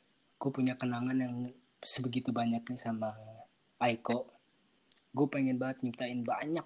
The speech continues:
banget kenangan. Gue sampai ke Ancol. Ya, walaupun Ancol emang pantai gak kurang bagus lah daripada Bali, tapi seenggaknya gue punya kenangan dulu di tempat itu.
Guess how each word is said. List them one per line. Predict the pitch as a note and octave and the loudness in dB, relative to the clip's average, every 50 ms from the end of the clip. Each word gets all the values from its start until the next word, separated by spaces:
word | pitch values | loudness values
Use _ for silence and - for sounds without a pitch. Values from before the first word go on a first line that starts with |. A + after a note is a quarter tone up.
| - | 2
banget | C3+ B2+ B2 B2+ - | 2 2 2 -4 -6
kenangan. | - B2+ B2+ A#2+ A#2+ A#2+ A#2 A#2 - - - - - - _ _ _ _ _ _ _ _ _ _ - - | -4 -4 -4 -2 -2 -4 -6 -8 -10 -14 -20 -20 -20 -20 _ _ _ _ _ _ _ _ _ _ -4 0
Gue | - C3 C3+ C3+ B2+ - | 4 4 4 4 4 2
sampai | B2+ A#2+ A2+ B2 A#2+ A#2 A#2+ A#2+ A#2 A#2+ A#2+ | 0 0 2 2 2 4 4 2 2 0 -2
ke | - A#2+ | -2 -2
Ancol. | A#2 A#2 A#2+ C3 C#3 C#3 C3+ C#3+ C#3 C3+ C3+ C3+ C3+ C3+ C3+ C3+ C3+ C3+ C3+ C3+ C3 C#3 C#3+ - - - _ _ _ _ - - - - B2+ | -2 0 0 0 0 0 0 0 0 2 2 2 2 0 0 0 0 0 0 0 -2 -4 -6 -10 -20 -20 _ _ _ _ -16 -12 -10 -4 2
Ya, | B2 B2 A#2+ A#2+ A#2+ | 4 4 6 4 4
walaupun | A#2 A#2 A#2 A#2 A#2 A#2 - C3 C3 B2 | 2 2 0 0 0 0 2 2 2 2
Ancol | B2 B2 - - A#2+ B2 | 2 0 -2 0 0 2
emang | A#3+ A#3+ A#3 - - | 2 2 2 0 -2
pantai | - A#2+ A#2 A3+ A#2 A2+ A2+ A2+ A2+ A2+ A2+ _ _ _ - D3+ D3+ D3+ - - _ _ - | 0 0 0 2 0 0 0 0 -2 -4 -4 _ _ _ -8 -6 -6 -6 -6 -10 _ _ 0
gak | B2+ B2 A#2+ - | 2 2 2 2
kurang | C3+ C3 C3 B2 B2+ B2 | 4 4 4 6 6 6
bagus | B2 B2+ B2 - - A2 - - | 6 6 4 2 0 0 2 2
lah | B2 | 2
daripada | A#2 A#2 A2+ A#2+ A2+ - A#2+ A#2 A#2+ B2 | 2 2 2 0 0 -2 0 0 2 2
Bali, | A#2+ A#2 B2 A#2 - G#2+ G#2+ G#2+ A#2 A#2+ B2+ B2+ B2 | 4 4 4 4 4 2 2 4 6 6 6 4 2
tapi | - A#2 A#2 - C#3+ C#3+ - - - - _ | 0 -4 4 6 6 6 6 2 -14 -20 _
seenggaknya | - - B2+ B2 A#2+ A#2+ B2 C#3 D3 | -10 -4 0 0 2 4 4 4 6
gue | D3+ E3 | 4 4
punya | - D3+ C3+ C3 - | 6 6 4 4 4
kenangan | B2 B2+ B2+ B2 C3+ D3 C#3 | 4 4 4 4 4 4 4
dulu | C3+ C3+ B2+ | 4 4 2
di | B2 - | 2 2
tempat | A#2+ A2+ A#2 A2+ - | 0 2 2 0 -2
itu. | G#2+ G#2 - - A#2 A#2 A#2 A#2 | -2 -4 -4 -4 -4 -2 -2 -2